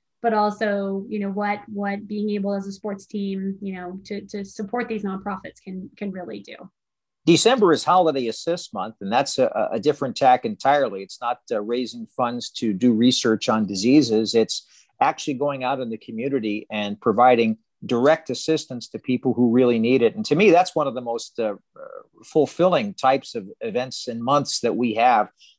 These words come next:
Speaker 2: with the
Speaker 1: Mm-hmm.
Speaker 2: Sharks Foundation, and the players get involved, and, uh, th-, there's a whole tassel of activity that happens. Uh, don't you think that, that even in a place as,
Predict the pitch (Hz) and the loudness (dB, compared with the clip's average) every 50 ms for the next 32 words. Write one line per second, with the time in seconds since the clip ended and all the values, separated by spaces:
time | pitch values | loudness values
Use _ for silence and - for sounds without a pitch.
0 | _ - 131 143 120 127 117 - - 135 131 123 - - 139 127 127 120 110 107 | _ 0 0 2 2 0 -2 0 2 2 2 0 -2 -4 -4 -4 -2 -2 -2 -2
1 | 104 - 170 165 147 127 110 - _ _ - 160 156 160 160 160 139 120 135 156 | -4 -6 -6 -6 -6 -6 -6 -10 _ _ 2 2 4 6 4 4 2 2 0 0
2 | 143 143 147 143 127 139 135 135 135 143 135 113 117 95 90 - _ _ _ _ | 0 0 -4 -2 2 2 2 4 2 0 -2 -2 -8 -10 -12 -14 _ _ _ _
3 | _ - - 110 110 90 71 82 71 - 92 131 151 - - 151 156 143 - 147 | _ -8 -4 -4 -2 -2 -4 -4 -6 -6 -4 -4 -4 -4 -2 -2 -2 0 0 -2
4 | - - - 196 190 170 - _ _ _ - - 156 156 180 - - 143 131 113 | 0 0 2 2 2 0 -2 _ _ _ -6 -4 -4 -4 -4 -4 -4 -2 0 0
5 | 123 120 120 120 - - 147 156 143 160 135 127 113 107 110 98 107 110 104 101 | 0 0 0 -2 -4 -4 -4 -4 -4 -4 -6 -6 -6 -6 -6 -4 -4 -4 -4 -4
6 | - - 113 113 - - - _ _ _ _ _ - 127 135 131 110 117 104 - | -6 -8 -12 -12 -12 -14 -18 _ _ _ _ _ 2 4 4 4 4 2 -2 -6
7 | - - - - - - - 50 50 50 - - - - 123 123 208 247 240 233 | -6 -8 -10 -14 -16 -14 -12 -10 -10 -10 -10 -10 -8 -2 2 2 2 4 4 2
8 | - - 202 196 180 - 165 143 - - 143 139 139 - 165 190 175 185 165 151 | 4 4 2 2 4 4 2 2 4 4 4 4 4 2 0 0 0 0 0 0
9 | 143 135 - - - 143 139 143 143 139 - - 123 123 127 127 - - - | -2 -4 -4 -2 0 2 2 2 0 -4 -6 -4 -2 -2 -2 -2 -4 -10 -14